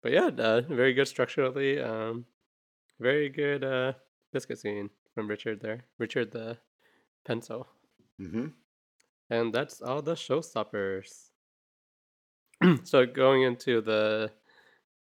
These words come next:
Speaker 1: the final judging, the judges kinda talk about, like, who did well.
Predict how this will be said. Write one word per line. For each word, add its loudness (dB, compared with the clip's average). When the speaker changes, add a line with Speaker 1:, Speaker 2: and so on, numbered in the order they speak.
Speaker 1:
the -4
final 0
judging, 0
the -8
judges 0
kinda -2
talk -6
about, -6
like, -6
who -4
did -2
well. 0